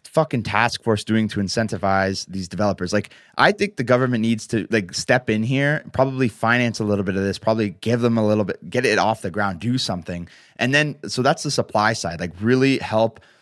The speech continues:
uh, and support this, this sector, get this shit off the fucking ground. And then on the demand side, you know, how are you controlling for these bidding wars that are happening? How are you controlling for these foreign investors that are coming in and buying up all this,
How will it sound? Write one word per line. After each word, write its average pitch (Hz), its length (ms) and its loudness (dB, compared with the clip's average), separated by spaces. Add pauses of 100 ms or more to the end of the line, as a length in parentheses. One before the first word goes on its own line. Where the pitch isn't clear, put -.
(300)
uh, 107 160 2
and 107 140 -2
support 123 500 0
this, 107 300 -6
this 104 180 -6
sector, 127 400 0
get 117 240 -2
this 117 140 -2
shit 123 180 -2
off 107 160 0
the 113 120 -6
fucking 110 340 -6
ground. 101 360 -2
And 110 140 -2
then 127 80 0
on 123 160 0
the 107 60 -8
demand 117 360 -2
side, 95 360 -2 (520)
you 139 120 4
know, 127 160 2
how 156 240 2
are 190 100 4
you 185 140 0
controlling 127 600 0
for - 120 -6
these 101 200 -2
bidding 113 280 0
wars 101 200 -2
that 101 80 -4
are 95 40 -2
happening? 95 360 -4
How 98 100 -4
are 117 80 0
you 120 160 -4
controlling 107 480 -2
for 101 100 -8
these 101 140 -4
foreign 107 260 0
investors 98 460 -4
that 98 120 -4
are 92 60 -6
coming 98 300 -6
in 95 100 -4
and 92 100 -8
buying 101 300 -4
up 98 140 -10
all 95 100 -4
this, 90 200 -10